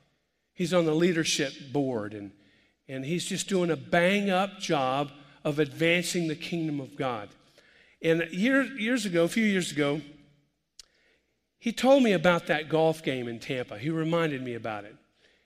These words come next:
And he said, "You know, that was rare." It doesn't happen very often in my life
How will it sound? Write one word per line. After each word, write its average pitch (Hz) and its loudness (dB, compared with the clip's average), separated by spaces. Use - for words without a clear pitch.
And 147 -8
he 147 -2
said, 160 0
"You 180 -2
know, 240 4
that 233 0
was 160 -2
rare." 135 0
It 190 -16
doesn't 214 -2
happen 170 -2
very 135 -2
often 139 -4
in 123 -8
my 127 -4
life 113 -8